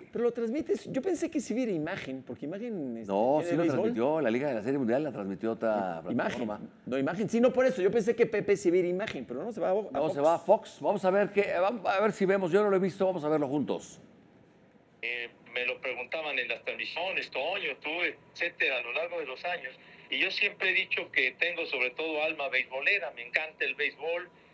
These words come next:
Speaker 3: las transmisiones del béisbol, en fin, y entonces, pues, es algo que verdaderamente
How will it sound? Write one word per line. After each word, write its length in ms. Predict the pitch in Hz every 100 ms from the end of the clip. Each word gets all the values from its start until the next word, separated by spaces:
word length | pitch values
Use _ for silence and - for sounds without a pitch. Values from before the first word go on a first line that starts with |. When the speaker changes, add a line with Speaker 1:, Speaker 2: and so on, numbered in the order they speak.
| - - -
Speaker 3:
las 180 | 101
transmisiones 640 | - 131 127 120 151 151 135
del 180 | 123 117
béisbol, 520 | 135 123 131 175 185
en 100 | 143
fin, 300 | - 190 214 - - - - - - - - -
y 120 | 143
entonces, 840 | 156 - - 208 170 190 185 - - - -
pues, 200 | - 143 - 190
es 200 | 196 -
algo 340 | 196 180 175 165 170
que 180 | 151 139
verdaderamente 1120 | 135 147 165 180 170 170 160 - 156 131